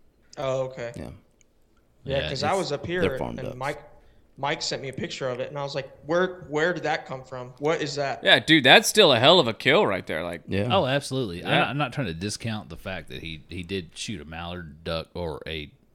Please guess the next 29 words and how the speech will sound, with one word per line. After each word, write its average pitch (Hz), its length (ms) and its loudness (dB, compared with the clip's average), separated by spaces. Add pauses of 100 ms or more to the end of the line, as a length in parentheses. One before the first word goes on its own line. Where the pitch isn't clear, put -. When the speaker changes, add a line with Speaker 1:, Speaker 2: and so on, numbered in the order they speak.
(600)
Speaker 4:
Drake. 98 220 -4
Speaker 3:
mallard-ish 87 560 -6
duck. 107 200 -6 (1000)
Uh, 175 400 -2 (540)
Speaker 1:
<laughs> - 560 -10
Speaker 3:
but 92 300 -4
it, 101 260 -6
it, 98 160 -8 (460)
the 92 160 -4
feat 135 280 -2
in 113 120 -2
and 101 100 -2
of 87 80 -4
itself 95 340 -8
is 78 120 -10
great. 82 320 -6 (200)
Uh, 76 180 -10
Speaker 2:
Yeah. 85 180 2
Speaker 3:
but 87 160 -6 (320)
in 107 160 -4
the 90 80 -6
state 107 180 -6
of 78 80 -8
Florida, 95 420 -4
I 85 60 -12
mean, 85 240 -6 (880)
they're 113 600 0 (360)
technically 139 480 -2
considered 87 680 -6